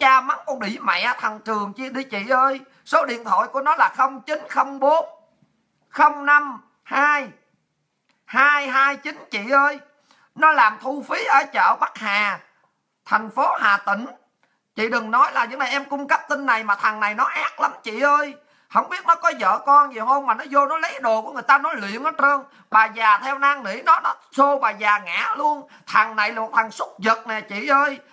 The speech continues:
Chị làm ơn chị nói cho mọi người nguyền rủa cho nó mau chết mẹ nó nha chị. Tên nó là thằng Trường. Em xin lặp lại số điện thoại của nó là không chín không bốn không năm hai hai hai chín. Ừ.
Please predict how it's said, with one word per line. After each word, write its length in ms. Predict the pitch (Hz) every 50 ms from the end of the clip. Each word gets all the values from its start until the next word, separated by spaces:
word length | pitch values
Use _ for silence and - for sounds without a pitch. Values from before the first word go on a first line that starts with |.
| _ _
Chị 120 | - 202 233
làm 180 | 247 240 233
ơn 240 | - 277 269 277 277
chị 120 | - 226 247
nói 220 | 262 285 - - -
cho 80 | 277
mọi 220 | 269 226 208 226 254
người 200 | 254 240 226 220
nguyền 280 | 220 214 214 214 208 180
rủa 180 | 175 185 240 277 -
cho 80 | 269
nó 80 | 277 302
mau 220 | 277 285 285 277
chết 280 | 277 - - - - 254
mẹ 260 | 202 180 165 185 226
nó 100 | 269 320
nha 180 | 311 285 277 269
chị. 440 | 269 214 190 196 220 240 - - _ _ _ _
Tên 260 | _ 262 285 294 294 277
nó 100 | 320 330
là 220 | 311 254 220 -
thằng 240 | - 226 214 214 214 -
Trường. 360 | - 220 220 214 214 208 190 - _ _ - _
Em 200 | _ 262 277 277
xin 180 | 277 285 285 262
lặp 220 | 233 202 - -
lại 180 | 220 190 196 220
số 140 | 214 - 277
điện 200 | 262 240 226 -
thoại 240 | 220 208 190 202 233
của 140 | 233 262 269
nó 220 | 277 285 302 -
là 120 | 285 220 196
không 340 | - - 269 269 277 277
chín 180 | 214 - 311 - -
không 280 | - 269 262 277 294 285
bốn 240 | 277 285 311 330 - - _ _ _ _ _ _ _
không 400 | _ - - 285 277 277 285 285
năm 260 | 285 285 285 285 277 269
hai 340 | 254 269 269 277 285 285
hai 400 | 269 240 262 269 277 285 285 269
hai 440 | 262 247 262 269 277 277 277 269 226 - _ _
chín. 160 | _ 277 277 277 - - _ _ _ _ _ _
Ừ. 520 | - 151 165 165 175 185 196 208 185 147